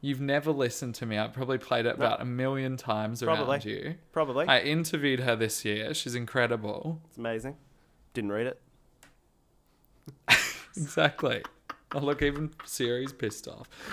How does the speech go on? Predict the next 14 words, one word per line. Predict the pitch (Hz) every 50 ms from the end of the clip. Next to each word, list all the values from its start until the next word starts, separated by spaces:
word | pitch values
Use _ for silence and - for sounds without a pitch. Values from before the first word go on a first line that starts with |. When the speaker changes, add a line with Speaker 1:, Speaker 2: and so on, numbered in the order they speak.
| - -
Speaker 1:
Siri | - 151 156 156 160
said, | 165 - 151 135
"I'm | 113 123 123 127 135 131
sorry." | 127 - 131 117 117 117 110 110 104 110 110 -
She's | - - 135 123 131
answering | 131 135 139 - 147 139 131 127
for | - -
you. | 120 - - 120
You | 117 110 107 110 117 -
should | - - 139 131
be | - - 120
sorry. | - - - 110 107 107 - 466 466 466 - 453 494 508 466 440 440 440 440 427 427 427 427 427 427 427 415 415 427 453 453 - 415 427 311 415 208 - - - - - - - -
Speaker 2:
Oh, | - 339 320 311 320 311
dear. | 302 - 285 294 294 294 285